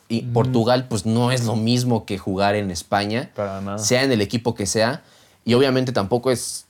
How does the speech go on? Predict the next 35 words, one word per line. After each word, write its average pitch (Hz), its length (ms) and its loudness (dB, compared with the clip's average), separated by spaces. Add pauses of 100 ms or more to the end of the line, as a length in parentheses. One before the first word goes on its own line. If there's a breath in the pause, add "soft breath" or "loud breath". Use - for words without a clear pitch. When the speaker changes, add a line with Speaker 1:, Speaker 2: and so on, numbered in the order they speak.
(140)
Speaker 1:
jugar 117 320 4
en 151 100 2
el 104 140 0
Porto 131 320 0
no 127 160 2
es 127 180 -2
igual 117 460 2
que 135 80 -6
jugar 110 340 2
en 110 160 0
el, 95 340 -4 (420 soft breath)
en 104 120 0
el 98 100 2
Atlético 101 380 -2
de 101 80 2
Madrid, 98 380 0
y 117 80 2
más 113 340 0
con, 110 340 -2 (360 soft breath)
con 113 200 2
un 131 120 4
técnico 135 440 0
que 101 120 -6
ya 107 160 2
lleva 117 480 4 (360 soft breath)
un 170 200 2
sistema 147 440 0
muy, 165 360 6
muy 165 240 4
bien 156 200 2
marcado. 123 600 2 (380 soft breath)
No 123 160 2
es 127 100 -2
ahorita 123 380 -2
como 95 500 -2